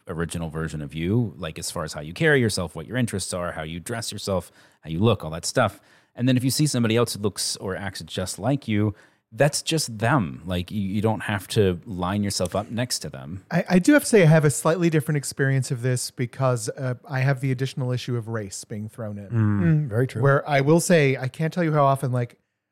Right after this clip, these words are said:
Speaker 2: I'll be, you know, this happens a lot online. I'll look at their profile pic,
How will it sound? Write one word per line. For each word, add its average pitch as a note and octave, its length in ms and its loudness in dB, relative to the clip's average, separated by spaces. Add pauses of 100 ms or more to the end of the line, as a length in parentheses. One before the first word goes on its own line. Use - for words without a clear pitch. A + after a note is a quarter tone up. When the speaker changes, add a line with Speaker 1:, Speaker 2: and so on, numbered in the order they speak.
(140)
Speaker 2:
I'll A#2+ 100 -2
be, B2 280 0
you C3+ 160 0
know, C#3+ 200 -12
this D3+ 160 -6
happens D#3+ 280 4
a - 20 -4
lot C3+ 180 4
online. B2 380 -2
I'll B2 160 -4
look C3 180 -2
at C#3+ 120 -2
their C#3+ 360 6 (380)
profile B2 460 2
pic, C3+ 380 -6